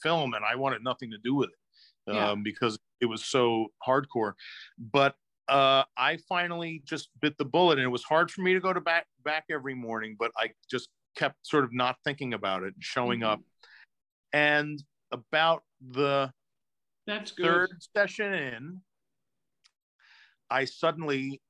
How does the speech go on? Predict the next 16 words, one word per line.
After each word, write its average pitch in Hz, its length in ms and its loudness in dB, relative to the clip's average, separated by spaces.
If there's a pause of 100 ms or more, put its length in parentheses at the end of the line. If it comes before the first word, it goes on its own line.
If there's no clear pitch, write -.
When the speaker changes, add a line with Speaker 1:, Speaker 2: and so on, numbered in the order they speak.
(120)
Speaker 1:
um, 113 460 0 (220)
s-, - 320 -14
started 131 420 2
feeling 139 360 0
my 123 160 2
body 131 520 -2 (100)
shaking, 131 680 -6 (120)
and 120 400 0
Speaker 2:
Mm-hmm. 196 80 -10 (880)
Speaker 1:
all 170 320 4
of 139 80 -6
a 156 40 -6
sudden, 127 540 -2
this 120 240 -10
cascade 147 720 0
of 113 100 -6